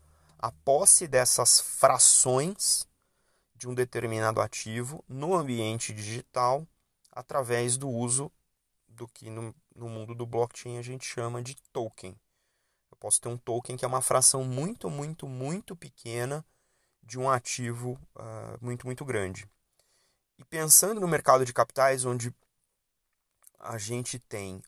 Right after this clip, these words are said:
uma movimentação desses ativos ao redor do mundo, né, de posse de vários, de vários, ah, investidores, é, a gente começa a ter a possibilidade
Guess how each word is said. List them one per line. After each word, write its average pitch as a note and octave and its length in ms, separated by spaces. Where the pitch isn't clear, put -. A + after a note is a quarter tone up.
uma A2 220
movimentação C#3+ 1040
desses C#3+ 320
ativos - 800
ao A2+ 180
redor A#2 440
do D#3 80
mundo, G2+ 440
né, G#2+ 200
de - 120
posse C3 400
de C3 120
vários, C#3 800
de A#2 180
vários, A#2+ 800
ah, G1+ 460
investidores, A#2 1120
é, G2 460
a G#2 80
gente G#2 320
começa A#2 480
a A#2 40
ter A#2+ 380
a - 100
possibilidade B2 1200